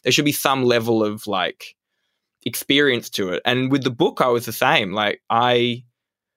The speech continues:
was very ha-, like, the cover, I designed the cover and,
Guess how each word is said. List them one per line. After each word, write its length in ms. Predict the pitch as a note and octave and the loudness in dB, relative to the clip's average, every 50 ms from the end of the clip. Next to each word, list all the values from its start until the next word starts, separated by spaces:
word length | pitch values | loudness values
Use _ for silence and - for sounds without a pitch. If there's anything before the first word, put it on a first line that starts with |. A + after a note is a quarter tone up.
| _ _ _ _ _ _ _ _ _ _ - | _ _ _ _ _ _ _ _ _ _ -10
was 240 | A#2 A2+ A2+ G#2+ G#2 | -6 -4 -2 -2 -4
very 500 | G#2 G#2 A2+ B2 C#3 C#3+ C3+ C3 A#2+ A2+ | -2 0 2 4 4 6 6 4 4 4
ha-, 200 | A#2 A2+ A2 - | 2 2 2 2
like, 240 | A#2 A2 A2 - A2 | 2 2 2 0 -2
the 180 | A2 G#2+ G#2 - _ - | -4 -6 -6 -8 _ -6
cover, 420 | - - B2+ A2+ A#2 A2 G#2 F#2+ - | -2 -2 -2 0 0 0 0 0 2
I 120 | G#2 G#2 | 0 0
designed 340 | G2+ G#2+ A#2 G#2+ G2+ G2+ G2 | 0 -2 -4 -4 -4 -4 -4
the 40 | F#2 | -4
cover 380 | - - G2+ - E2+ F#2 F#2 | -4 -4 -4 -4 -4 -6 -6
and, 220 | E2+ G2 G2 - | -6 -6 -8 -10